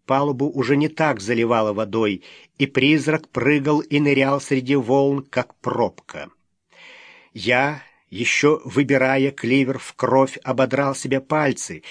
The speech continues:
и от боли слёзы всё время катились у меня по щекам. Когда же всё было кончено,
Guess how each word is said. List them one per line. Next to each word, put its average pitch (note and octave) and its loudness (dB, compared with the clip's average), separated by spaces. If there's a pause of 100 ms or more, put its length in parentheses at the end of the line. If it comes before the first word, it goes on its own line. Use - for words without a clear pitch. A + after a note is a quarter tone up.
(160)
и C3 0
от B2+ 0
боли C#3+ 4
слёзы B2 0
всё C#3 0
время C3 0
катились A#2+ -2
у A2+ -2
меня A2+ -2
по A2+ -8
щекам. A2+ -4 (1800)
Когда A#2 0
же A#2+ -2
всё - 2
было A#2+ 0
кончено, - -2